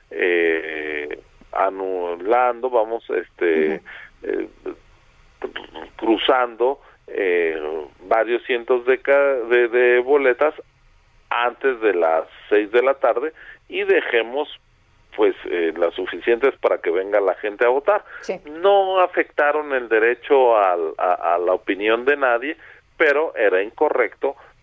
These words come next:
Speaker 1: que adelantaron el trabajo, tenían que esperar hasta las seis de la tarde. Entonces, bueno, son unos cuantos casos, eh,
Speaker 2: Sí.
Speaker 1: tenemos nota de ello. Y sobre las,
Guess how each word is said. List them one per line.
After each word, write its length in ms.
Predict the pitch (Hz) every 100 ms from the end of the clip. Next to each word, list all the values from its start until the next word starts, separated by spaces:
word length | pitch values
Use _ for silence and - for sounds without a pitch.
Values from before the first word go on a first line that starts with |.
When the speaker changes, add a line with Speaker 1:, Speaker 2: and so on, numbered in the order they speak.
| -
Speaker 1:
que 100 | 120
adelantaron 760 | 107 117 104 92 85 76 80 101
el 100 | 110
trabajo, 500 | 165 226 151 165 127
tenían 580 | - 78 78 82 98 -
que 120 | 120
esperar 560 | - - 160 131 135
hasta 280 | 139 120 95
las 160 | 76 73
seis 200 | 87 85
de 80 | 95
la 140 | 85 78
tarde. 280 | 65 80
Entonces, 460 | 85 90 110 - 131
bueno, 380 | 101 87 80 78 - - - -
son 160 | 120 113
unos 300 | 113 101 -
cuantos 800 | - 101 98 - 101 90 85 85 - -
casos, 500 | 135 143 - 185 196 - 101
eh, 420 | 87 80 78 78
Speaker 2:
Sí. 160 | 73 73
Speaker 1:
tenemos 800 | - 95 98 98 92 92 87 -
nota 340 | 90 92 95
de 140 | 95 110
ello. 140 | 113 - - - -
Y 180 | 196 202 -
sobre 360 | 143 123 110
las, 960 | 101 98 95 95 92 90 87 87 87